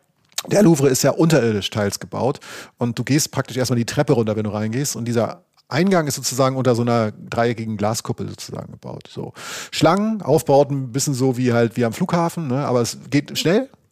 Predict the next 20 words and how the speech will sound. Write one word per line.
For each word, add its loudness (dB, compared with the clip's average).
so, -6
weil 2
es -4
ist -2
halt 2
organisiert -2
durch, -6
ähm, -2
Tickets, -6
die -4
in -8
fünfzehn -6
Minuten -10
Takt -10
sind. -6
Äh, -2
Security 0
ziemlich -2
pragmatisch, -4
also -2